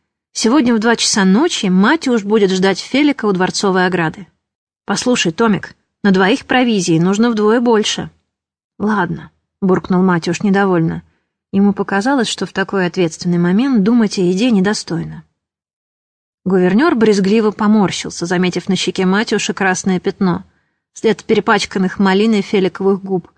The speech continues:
но ничего не сказал. В королевском дворце тоже ощущалось веяние войны. Скандал! Из королевского буфета пропала вчера только откупоренная бутылка коньяку, колбаса высшего сорта и половина лосося.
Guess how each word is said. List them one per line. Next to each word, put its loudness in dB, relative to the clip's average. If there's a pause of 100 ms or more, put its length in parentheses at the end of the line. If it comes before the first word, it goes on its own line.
(420)
но 2
ничего 4
не 2
сказал. -6 (440)
В -20
королевском 2
дворце 0
тоже 0
ощущалось -2
веяние 2
войны. 0 (1000)
Скандал! 0 (600)
Из 0
королевского 2
буфета -2
пропала 0
вчера 0
только 0
откупоренная 0
бутылка 2
коньяку, 0
колбаса 2
высшего -2
сорта -2
и 2
половина 2
лосося. -4